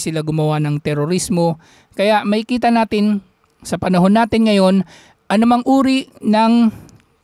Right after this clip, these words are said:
kaguluhan o pang-aapi ang danasin ng mga Muslim ay hindi ito dahilan upang ang Muslim ay maglalagay ng batas sa kanyang sariling kamay.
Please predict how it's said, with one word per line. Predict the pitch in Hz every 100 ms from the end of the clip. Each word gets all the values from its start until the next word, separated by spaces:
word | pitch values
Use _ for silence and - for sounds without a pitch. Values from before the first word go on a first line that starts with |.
| _ _
kaguluhan | 185 175 180 208 196 196 196 202
o | 170
pang-aapi | 175 170 156 156 190 190 170
ang | 165
danasin | 160 165 165 202 202 196 - _ _ _
ng | 160
mga | 160 151 147
Muslim | 147 - 190 190 185
ay |
hindi | 180 208 226 226
ito | 220 214 208 - _ _ _ 277
dahilan | 175 190 202 190 151 135 - _ _
upang | - 226 240 233
ang | 208 202
Muslim | 196 - 214 226 185
ay |
maglalagay | 190 180 190 190 190 185 185 185
ng | 214
batas | 196 190 165
sa | - -
kanyang | 170 156 151 185 214
sariling | 170 156 143 139
kamay. | 135 127 120 127 117